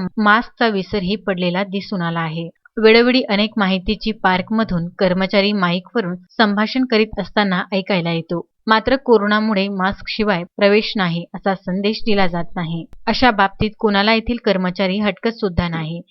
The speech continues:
शहरातील सर्व उद्याने बंद असल्याने हे पार्क सायंकाळपर्यंत सुरू ठेवण्याची मागणी अनेक नागरिक करीत आहे. मग कोरोना काळात सर्व उद्याने बंद ठेवण्याचा काय उद्देश?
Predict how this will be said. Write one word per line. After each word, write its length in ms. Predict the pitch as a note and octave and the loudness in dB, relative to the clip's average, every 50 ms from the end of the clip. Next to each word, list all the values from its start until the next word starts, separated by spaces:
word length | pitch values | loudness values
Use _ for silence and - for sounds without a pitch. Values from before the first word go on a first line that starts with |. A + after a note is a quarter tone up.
| _ _ - | _ _ -10
शहरातील 500 | - - A#3 A3+ A3 A3 A3 A3 C4+ C4 | -4 0 2 4 4 2 2 0 -2 -2
सर्व 300 | B3+ - A#3 G#3+ G#3 A3+ A3+ - | 0 0 0 2 2 0 0 -2
उद्याने 400 | - F#3+ F3+ F3+ G#3 G#3+ G3+ F#3+ | -8 -8 -2 0 2 2 2 0
बंद 320 | G#3+ F#3+ F3+ F#3 F3+ F3 F#3 | -2 0 -2 -2 0 0 0
असल्याने 500 | F3+ F3 - - - G3+ A3 A3+ F#3+ D#3 E3 F3 E3 | -2 -2 -4 -4 -4 -2 -2 -2 -2 -4 -4 -2 0
हे 80 | - G#3+ | 0 0
पार्क 360 | G#3+ G#3+ - A3 A3 A3+ A3+ - | 0 2 2 2 2 2 -2 -2
सायंकाळपर्यंत 880 | - A#3 F#3+ F#3 F#3 F#3 F3+ G3+ F#3+ G3 G3 - F#3 F#3 G#3 G#3 F3+ F#3+ | 0 0 0 0 0 -2 -2 -2 -4 -4 -2 -2 -2 0 -2 -2 -2 -2
सुरू 320 | F#3+ F#3+ - A3 G#3 A#3 | -4 -2 -4 -4 -4 -4
ठेवण्याची 500 | A#3 - A#3 G3+ F#3+ F#3 F3+ F3+ - G3+ | 0 0 0 0 0 -4 -4 -6 -6 -6
मागणी 380 | F#3+ G3 G#3 A3 A3 G3 F3+ F3 _ - - - - - - - | -4 -4 -2 -2 -2 -4 -6 -6 _ -16 -20 -20 -20 -20 -2 0
अनेक 220 | G#3 A3+ B3+ C4+ - | 4 4 4 2 2
नागरिक 340 | C4 B3+ A#3 A3 A3 A#3+ A#3+ - | 0 0 0 0 0 -2 0 0
करीत 280 | G#3 F#3 F3 E3+ - | -2 0 0 -2 -4
आहे. 300 | F3 E3 D#3 D3+ E3 E3+ G#3 _ _ _ _ | -6 -4 -2 -2 -2 -4 -6 _ _ _ _
मग 120 | A3+ B3 B3+ B3+ _ | 2 2 2 2 _
कोरोना 360 | - A#3+ A3 G#3 G#3+ G#3+ A3+ | 4 4 4 4 4 2 2
काळात 300 | A3+ A3+ A#3 G#3 F3+ G3+ | 2 2 2 2 2 0
सर्व 300 | G#3+ - - A3 G#3 G#3+ A3+ | 0 0 -2 0 2 0 -2
उद्याने 480 | A3+ G#3 F#3+ F3 G3+ G3+ G3+ F#3+ G3+ | -2 -4 -4 0 0 0 2 0 -2
बंद 300 | G#3 G3 G3+ F#3+ G3 G#3+ | -2 0 0 0 2 2
ठेवण्याचा 560 | A#3 A#3 A#3+ A#3+ A3+ A3+ G#3+ G#3 G#3 - A3 | 2 2 2 2 2 2 2 0 2 0 -2
काय 260 | A3 A3 G#3+ G3+ G3 A3 | 0 4 2 2 4 2
उद्देश? 460 | A3 A#3 G#3 F#3+ F3 F3 E3+ - | 0 -6 -6 -4 -4 -2 -2 -2